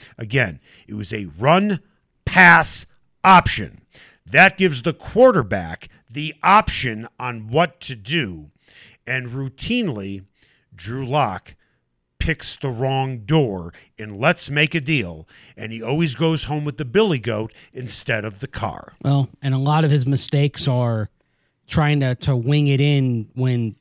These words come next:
Speaker 2: there's not a window, right? Different, slightly different flavors of the same, of the same ice cream.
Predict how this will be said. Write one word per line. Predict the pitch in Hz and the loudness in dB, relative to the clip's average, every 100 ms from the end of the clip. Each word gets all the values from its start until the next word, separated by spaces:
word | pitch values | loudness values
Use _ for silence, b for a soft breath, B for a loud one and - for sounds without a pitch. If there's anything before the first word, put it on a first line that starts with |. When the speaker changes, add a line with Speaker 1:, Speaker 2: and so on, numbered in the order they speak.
| - | -4
Speaker 2:
there's | 120 117 | -2 0
not | 127 120 | 0 0
a | |
window, | 117 127 117 98 95 | 0 0 0 -2 -4
right? | 107 107 - - _ _ _ - _ _ _ _ _ _ _ _ _ _ _ _ | -4 -6 -8 -14 _ _ _ -20 _ _ _ _ _ _ _ _ _ _ _ _
Different, | 127 175 - 175 165 156 160 - | 0 0 2 0 0 -6 -8 -12
slightly | - - 180 175 170 | -6 0 0 2 0
different | 156 - 156 123 | 0 0 -4 -4
flavors | - 147 147 123 117 | -2 0 2 2 0
of | 113 | -2
the | 107 | -4
same, | - 147 135 127 | -2 0 2 2
of | 123 131 117 | 0 -2 -4
the | 117 | -4
same | - 143 131 | 0 0 2
ice | 120 113 - | 0 -2 -4
cream. | - 107 101 90 | -6 -6 -6 -8